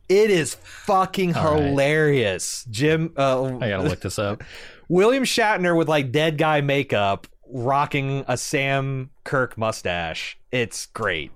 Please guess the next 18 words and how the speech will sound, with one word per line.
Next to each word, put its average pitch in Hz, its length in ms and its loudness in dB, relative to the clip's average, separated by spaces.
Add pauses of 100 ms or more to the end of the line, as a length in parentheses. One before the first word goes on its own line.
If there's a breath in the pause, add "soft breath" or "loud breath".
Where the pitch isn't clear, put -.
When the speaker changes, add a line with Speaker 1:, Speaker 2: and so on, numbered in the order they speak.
(160)
Speaker 1:
It's 135 140 -8
great. 220 340 0
But 151 120 -4
that's 233 160 0
why 269 60 2
I 269 40 2
didn't 262 140 0
Speaker 2:
Oh. 240 40 2
Speaker 1:
remember. 262 260 0
He's 175 200 0
in, 180 300 0 (680 soft breath)
uh, - 40 0 (480)
Operation 202 480 2
Annihilate. 185 480 2
That's 165 200 0
when 160 260 0
the 131 200 4
little, 147 560 2